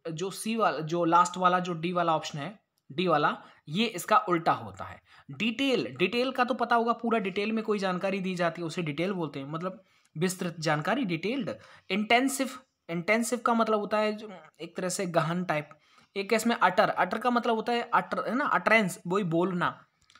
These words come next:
बोलने से संबंधित होता है अटर। एक है एब्रप्ट। तो एब्रप्ट का आपको उल्टा बताना है। एब्रप्ट का उल्टा क्या होता है? इसका मीनिंग होता है, एब्रप्ट का होता है अचानक, suddenly।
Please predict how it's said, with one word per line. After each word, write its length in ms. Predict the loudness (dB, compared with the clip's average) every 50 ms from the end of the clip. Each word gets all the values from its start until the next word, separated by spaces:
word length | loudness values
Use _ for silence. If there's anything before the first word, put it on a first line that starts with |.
| _ _ -12
बोलने 360 | -6 -2 0 0 0 0 -2
से 200 | -4 -4 -6 -8
संबंधित 520 | -8 -6 -6 -4 -2 -2 -2 -2 -4 -4 -6
होता 220 | -6 -4 -4 -4
है 40 | -4
अटर। 440 | -4 -4 -6 -6 -8 -10 -10 -14 _ _ _ _ _ _ -10
एक 160 | -10 -8 -6
है 140 | -6 -8 -6 -2
एब्रप्ट। 480 | 0 0 0 0 -2 -4 -4 -6 -10 -18 -20 _ _ _ _ _
तो 180 | -20 -14 -6 -2
एब्रप्ट 440 | 0 0 2 4 4 2 2 2 -2
का 140 | 0 2 4
आपको 340 | 4 4 4 2 0 0
उल्टा 260 | 0 0 2 2 0 0
बताना 300 | 0 -2 -4 -4 -4 -4
है। 160 | -4 -2 -2
एब्रप्ट 260 | -2 -2 -4 -4 -4
का 120 | -2 -2
उल्टा 260 | -2 -2 0 -2 -2 -2
क्या 160 | -2 -2 -2
होता 240 | -2 -2 -4 -8 -10
है? 140 | -12 -12 _ _ _ _ _ _ _ _ -14
इसका 220 | -8 -2 -2 -2
मीनिंग 300 | 0 0 -2 -2 -2 -2
होता 240 | -2 -4 -2 0 0
है, 160 | 0 0 0 0
एब्रप्ट 380 | 0 0 0 0 -4 -4 -4 0
का 80 | 0
होता 340 | 0 0 0 -4 -2 -2 -2
है 280 | -2 -2 -4 -6 -8 -10 -16 -20 -20 -20 -12 _ -4
अचानक, 460 | -4 -2 0 -2 0 0 -2 -4 -4
suddenly। 500 | -4 0 0 0 0 0 -2 -2 -4 -4